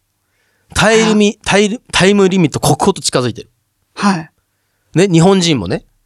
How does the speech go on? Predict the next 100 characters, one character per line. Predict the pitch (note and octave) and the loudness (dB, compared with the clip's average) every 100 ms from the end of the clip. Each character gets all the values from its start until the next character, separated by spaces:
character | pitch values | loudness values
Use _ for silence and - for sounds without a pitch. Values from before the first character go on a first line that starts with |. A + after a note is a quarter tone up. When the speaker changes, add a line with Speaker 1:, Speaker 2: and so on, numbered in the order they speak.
| _ | _
Speaker 2:
う | A#3 | 2
ん。 | A#3+ F#3+ D#3+ _ _ C#3 | 2 2 -4 _ _ -2
Speaker 1:
日 | C#3+ | 0
本 | A#3+ A3+ G#3 | 2 2 2
政 | C#4 B3+ B3+ | 2 2 0
府 | D3+ | -2
に | A#2 | -2
対 | C#3 A#2+ | -2 -2
し | - | -6
て | - | -12
Speaker 2:
帰 | |
り | _ - | _ -4
た | A3 | 0
い。 | |
は | |
い。 | G3+ | 2
Speaker 1:
要 | A3+ C4+ | 2 2
請 | C4 | 0
す | B3 A#3 | 2 0
る | |
ん | D3 | 0
で | |
す。 | - - _ _ _ | -4 -12 _ _ _
Speaker 2:
あ | - D4 D4 C#4+ C4+ F#3+ | 0 2 4 4 2 0
あ。 | - - | -6 -6
Speaker 1:
救 | - G3 A3 A3+ | 0 2 2 2
援 | A3 | 2
の | G#3+ | 0
た | G#3+ | 0
め | G#3+ | 0
の | G#3+ | 0
飛 | F#3 | 0
行 | D4 D4+ | 2 2
機 | A#3 | 2
を | F#3 | 2
出 | C#4+ | 2
し | D#4 | -2
て | G#3 | -4
く | |
れ | A#2+ | -6
と。 | |
自 | G#2+ D3 | -4 -2
衛 | C4 | 0
隊 | C#4 C#4+ | 0 0
機 | G#3+ | 0
を | |
出 | C4 | 0
し | D#4 | 0
て | A3 | 0
く | B2 | -2
れ | - | -4
と。 | _ - | _ -8
Speaker 2:
そ | - | 0
う | A#3 | 0
で | |
す | F#3+ | 0
ね。 | F#3 | 0
帰 | F#3 | 0
り | A#3+ | 2
た | |
い。 | |
Speaker 1:
日 | |
本 | D#4+ C4 | 2 2
政 | C4+ E4 A3 | 2 2 2
府 | A#3 | 0
断 | - - C4 A3 | 0 0 2 0
る | A#2+ | -4
ん | |
で | - | -14
す。 | - _ _ _ _ - | -20 _ _ _ _ -2
Speaker 2:
な | F4 G#4+ | 0 2
ん | |
で？ | F#4 E4+ F4+ G#4 _ _ _ _ _ - | 2 4 4 0 _ _ _ _ _ -8
Speaker 1:
乗 | C3 E3+ G3+ | 0 2 4
務 | G3 E3 | 2 0
員 | B2 | 0
の | F#2+ D2+ | -2 -2
安 | C#3 C#3+ | 0 2
全 | C#3+ | 0
が | A#2 | 0
確 | - A#2 | -4 -4
保 | F#2 | -4
で | E2 | -8
き | F#2 | -12
な | - | -14
い | |
っ | |
つ | _ _ | _ _
っ | |
て。 | _ _ - | _ _ -4
Speaker 2:
え | C#4 D4+ D#4 D#4 | 0 2 2 0
ー、 | |
そ | D#4 D4 | 0 0
ん | C#4 | 2
な。 | D4 D4+ D4+ C4 A3 | 2 2 2 0 -2
Speaker 1:
他 | - G3+ F#4+ | -2 2 2
の | G4+ F#4 | 0 -2
国 | F4+ F4 | 0 2
々 | E4 F#3+ | 2 0
は | G2 | -4